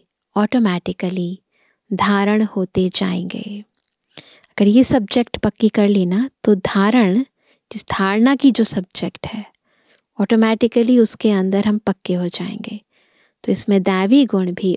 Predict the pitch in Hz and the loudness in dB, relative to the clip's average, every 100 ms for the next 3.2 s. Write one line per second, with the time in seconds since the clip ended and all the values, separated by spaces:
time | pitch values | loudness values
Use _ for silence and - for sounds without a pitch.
0 | - 185 240 226 180 - 190 175 175 175 | -2 -2 0 0 0 -4 -8 -8 -6 -8
1 | 190 _ _ _ _ - 190 196 202 202 | -10 _ _ _ _ -6 -2 0 0 0
2 | 220 226 - 180 - 190 180 180 175 170 | 0 0 -2 -4 -2 -2 -2 -4 -6 -2
3 | 190 | 0